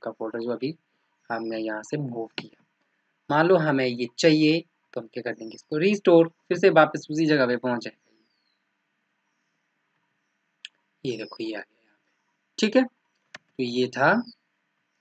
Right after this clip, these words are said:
folder को delete कैसे करते हैं, ठीक है। तो आज के लिए इतने ही काफ़ी थे।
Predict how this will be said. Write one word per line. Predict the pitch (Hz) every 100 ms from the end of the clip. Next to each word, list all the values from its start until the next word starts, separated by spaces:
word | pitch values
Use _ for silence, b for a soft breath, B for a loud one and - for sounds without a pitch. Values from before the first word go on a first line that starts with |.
| _ _ _ _ -
folder | 120 127
को | 123 165
delete | 135 113 110 - -
कैसे | 110 - 120
करते | 113 - 123
हैं, | 110 113
ठीक | - 202
है। | 247 240 b b -
तो | 175
आज | 165 165
के | -
लिए | 160 160
इतने | 170 180
ही | 170
काफ़ी | 131 127 135
थे। | 151